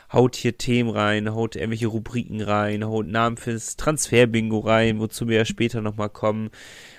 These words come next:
Haut alles hier rein in unser, in unser E-Mail-Postfach oder schreibt uns, ähm, privat bei, bei Instagram und dann nehmen wir es gerne, gerne mit auf, äh, in die, in die neueste Folge.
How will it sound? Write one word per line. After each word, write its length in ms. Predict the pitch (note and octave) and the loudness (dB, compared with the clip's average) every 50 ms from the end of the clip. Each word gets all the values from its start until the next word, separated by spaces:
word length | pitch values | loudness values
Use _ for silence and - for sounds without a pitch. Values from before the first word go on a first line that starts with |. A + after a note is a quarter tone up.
| - - | -8 0
Haut 200 | A#2+ B2 C3+ - - | 0 0 0 0 0
alles 440 | - B2 C3 D#3+ E3 D#3+ C#3 - - | 0 2 2 4 4 2 0 0 0
hier 160 | - C3+ B2 | 0 2 2
rein 420 | C3 C3+ C3 A#2+ A#2 B2 C3+ D3+ - - - D#3+ | 4 4 4 2 2 0 -4 -10 -14 -18 -14 -10
in 140 | A#2+ A#2 | -4 -4
unser, 400 | A#2 A2+ A2 G#2+ A2 A2 G#2+ G#2 | -2 -2 0 0 0 0 0 -2
in 160 | G2+ G#2 A2+ A2 | -2 -6 -6 -6
unser 200 | G#2+ A2 A2 G#2 | -4 -4 -4 -2
E-Mail-Postfach 720 | A2 B2 B2 A#2 A2 - - A#2+ G#2+ - - - A2+ A2 | -2 0 0 0 0 -2 -4 -4 -4 -4 -4 -6 -4 -2
oder 160 | A2+ A2 A2 | 0 0 0
schreibt 360 | - - - A2+ A2 - - | -2 2 2 2 2 2 0
uns, 360 | - G#2 G#2+ G#2+ - - - - | -6 -8 -8 -8 -8 -10 -8 -6
ähm, 580 | G#2 G#2+ G#2+ G#2+ G#2+ G#2+ G#2+ G#2+ A2 G#2+ G#2+ A2 - - - _ C#3+ - - - - | -4 -2 -2 -2 -2 -4 -6 -8 -10 -10 -12 -14 -16 -20 -20 _ -14 -14 -14 -12 -14
privat 540 | - - A#2+ A#2 B2+ A2+ A2+ A2+ A2 - - | -8 -8 -4 2 4 6 6 6 4 2 -4
bei, 320 | - A2 A2 A2 G#2+ G#2+ G#2+ | -2 0 0 2 0 0 -2
bei 120 | - - - | -4 -6 -8
Instagram 680 | G#2+ A2 - - - G#2 G2+ G2+ G2 G2+ G#2+ B2 A#2+ - - _ | -8 -8 -8 -6 -6 -4 -2 0 -2 -2 -2 -4 -10 -12 -14 _
und 500 | _ A2 G2 G2 G2 G#2 G#2 - - - | _ -8 -8 -8 -8 -10 -12 -14 -10 -6
dann 100 | - G#2+ A2 | -4 -2 -2
nehmen 140 | A2+ A2+ A2 | -2 -2 -2
wir 60 | A2 | -4
es 140 | G#2+ - - | -4 -4 -2
gerne, 360 | - A#2 A#2 B2 B2+ A#2+ A2+ A2 | 2 2 4 4 4 2 0 -2
gerne 300 | G#2 A2 A2+ A2 A2 G#2 | 0 0 0 0 -2 -2
mit 180 | G2+ G2 - | -4 -6 -6
auf, 480 | - A2 G#2 G#2+ A2 G2+ - - - - - | -4 -4 -4 -4 -4 -6 -10 -16 -20 -18 -12
äh, 380 | G#2+ G#2 F#2+ F#2+ G2+ G#2 G2+ G2+ A2 - _ _ - - - - - - - - | -8 -6 -6 -4 -4 -6 -6 -8 -10 -14 _ _ -20 -20 -20 -20 -20 -20 -20 -10
in 160 | - - G2+ G2+ | -6 -4 -2 0
die, 280 | G2+ G2 G2 G2 G2 G2+ | 2 2 2 0 0 -2
in 160 | - G#2 G2+ | -4 -4 -2
die 40 | G2+ | 0
neueste 260 | G#2+ G#2 G#2 - - - | 0 0 0 0 -4 -4
Folge. 240 | - A2+ G2+ G#2 | -2 -2 -2 -2